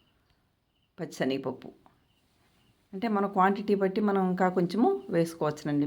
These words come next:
బీరకాయ ఎక్కువగా ఉంటే ఇంకొంచెం పప్పులు ఎక్కువగా వేసుకోవచ్చు.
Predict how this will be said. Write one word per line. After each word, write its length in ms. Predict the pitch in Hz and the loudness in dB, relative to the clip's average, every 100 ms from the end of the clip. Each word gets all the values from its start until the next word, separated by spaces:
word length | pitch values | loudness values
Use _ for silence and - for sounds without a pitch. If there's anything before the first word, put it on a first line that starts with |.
| 170 | 0
బీరకాయ 360 | 170 175 180 | 0 0 -2
ఎక్కువగా 260 | 175 190 185 | 0 0 0
ఉంటే 140 | 196 311 | -2 -2
ఇంకొంచెం 360 | 302 208 180 170 151 147 170 - _ _ _ | 0 0 0 -2 -2 -2 -4 -8 _ _ _
పప్పులు 300 | 180 170 170 160 | -8 -4 -2 -2
ఎక్కువగా 380 | 147 160 151 202 311 | -2 -4 -2 -2 -2
వేసుకోవచ్చు. 540 | 147 - - 135 135 | -4 -6 -4 -4 -4